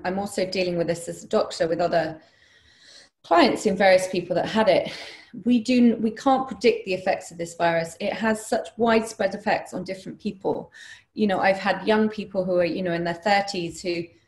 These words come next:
have developed, you know, severe chest pain, um, but it hasn't descended into a pneumonia. Um, they think I did have pneumonia, which is probably one of the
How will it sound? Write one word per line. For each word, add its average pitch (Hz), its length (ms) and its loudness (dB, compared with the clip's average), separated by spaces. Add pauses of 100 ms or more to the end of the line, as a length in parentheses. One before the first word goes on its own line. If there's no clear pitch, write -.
(220)
have - 220 -4
developed, 185 640 0
you 202 80 -6
know, 165 200 -4 (200)
severe 233 420 0
chest 185 400 -4
pain, 165 500 0
um, 160 540 -2
but 185 100 0
it 180 80 0
hasn't 180 320 -4
descended 175 540 -6
into 160 540 -4
a 165 60 -4
pneumonia. 165 640 -2 (580)
Um, 165 360 0
they 185 80 -2
think 196 240 -4
I 175 60 2
did 180 280 -2
have 170 240 -6
pneumonia, 156 500 -2
which 147 240 -10
is - 60 -20
probably 170 300 -8
one 170 160 -4
of 165 160 -6
the 160 280 -8